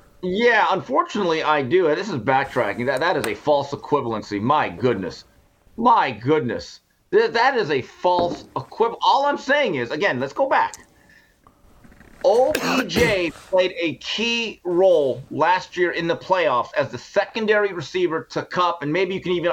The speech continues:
argue Van Jefferson. I give him credit for that. Now he has reverted, okay, back to some of the antics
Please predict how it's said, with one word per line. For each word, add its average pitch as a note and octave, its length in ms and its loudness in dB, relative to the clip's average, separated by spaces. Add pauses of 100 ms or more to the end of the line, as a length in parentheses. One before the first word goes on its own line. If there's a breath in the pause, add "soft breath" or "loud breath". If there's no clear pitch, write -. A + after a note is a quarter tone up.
argue D#3+ 340 0
Van D3+ 300 0
Jefferson. A2 640 -4 (480)
I B2+ 160 0
give C3+ 200 0
him D#3+ 140 -6
credit A#3 400 0
for C3 180 0
that. - 260 -6 (360 soft breath)
Now A#3+ 480 2
he G#3+ 100 -4
has F3+ 120 0
reverted, D#3+ 640 0 (600)
okay, F3 460 0 (140)
back G#3 260 -2
to G#3+ 100 -10
some G#3+ 260 -2
of G3 60 -2
the F3 200 -2
antics G3+ 580 -4